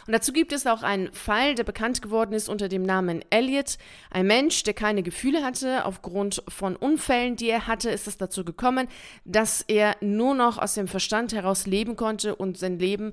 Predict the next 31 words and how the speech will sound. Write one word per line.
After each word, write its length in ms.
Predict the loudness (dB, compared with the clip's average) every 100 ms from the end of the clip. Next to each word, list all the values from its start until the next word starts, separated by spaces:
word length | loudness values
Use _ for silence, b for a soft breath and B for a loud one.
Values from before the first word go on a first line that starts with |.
| B B -8
war 340 | 4 4 4 0
für 220 | -4 -2
ihn 260 | 0 -2 -4 _
absolut 600 | 2 2 0 0 0 -2
in 100 | -4
keinster 500 | -2 0 0 -2 0
Weise 560 | 2 2 0 0 -2 -2 -2
möglich. 600 | 6 8 6 2 -8 -12 -16 _
Denn 120 | 2
er 80 | 2
konnte 480 | 6 4 4 -2 -4
keine 440 | 0 2 2 0 -2
Entscheidung 420 | 0 2 2 0
treffen. 460 | -6 -8 -10 -12 -8
Er 140 | 0
war 120 | 0
nicht 560 | 2 2 2 2 -2 -2
in 140 | 2
der 80 | 4
Lage, 460 | 6 6 6 0 -6 b b _ 2
irgendwelche 880 | 2 2 -6 2 2 2 0 -2 -2 b 0
wichtigen 400 | 2 2 2 2
Entscheidungen 500 | 2 4 4 2 -2
zu 100 | -4
treffen, 440 | -2 -2 -2 -2
ist 180 | -2 0
dann 140 | 0
als 180 | 0 0
Rechtsanwalt 500 | -2 0 0 0 0
gekündigt 460 | 0 0 0 0 -2
worden, 400 | 0 0 0